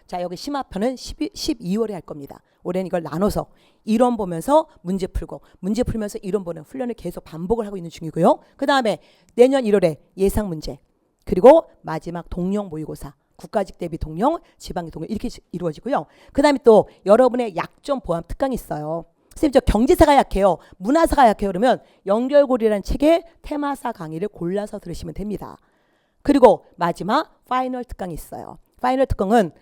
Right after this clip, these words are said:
자, 오 년간 기출 문제를 국가직 전에는 국가직 문제, 지방직 때는 지방직 문제로 정리하는데 많은 분들이 자, 올해 이천이십삼 년과 이천이십이 년 한국사가 너무 쉬우니까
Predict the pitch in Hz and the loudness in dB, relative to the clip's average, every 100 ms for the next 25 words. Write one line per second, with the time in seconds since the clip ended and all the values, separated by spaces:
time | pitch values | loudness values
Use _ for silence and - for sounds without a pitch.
0 | _ _ _ _ - 156 - - 220 254 | _ _ _ _ -14 -14 -14 -6 -4 -4
1 | 254 247 233 269 302 277 - - - 226 | -2 -4 0 0 0 -6 -14 -14 -2 0
2 | 214 165 160 156 180 139 _ _ - 269 | 0 -4 -6 0 2 0 _ _ -10 -6
3 | - 311 294 - 196 233 277 - 208 - | 0 0 -2 -4 -4 -4 -8 -6 -6 -6
4 | 156 151 131 _ _ - 233 277 277 226 | -18 -18 -20 _ _ -8 0 2 2 -4
5 | - 220 226 - 180 175 156 156 165 170 | -8 -8 -10 -12 -12 -12 -16 -12 -12 -12
6 | - 170 180 160 165 220 151 _ _ - | -12 -10 -10 -4 0 2 0 _ _ -2
7 | 180 226 254 226 185 156 - _ - 175 | 2 2 2 0 -2 -4 -10 _ -10 -8
8 | - 226 269 208 - 262 220 - 214 202 | -2 2 2 2 -2 -6 -8 -6 -6 -4
9 | 180 170 240 - _ 214 220 - 247 190 | -4 -2 -4 -4 _ -12 -8 -6 -6 -6
10 | 202 180 165 165 - 285 - - 214 175 | -8 -8 -8 -14 -12 -10 -10 -8 -8 -8
11 | 170 - 330 269 - 240 160 | -10 -8 -6 -6 2 2 2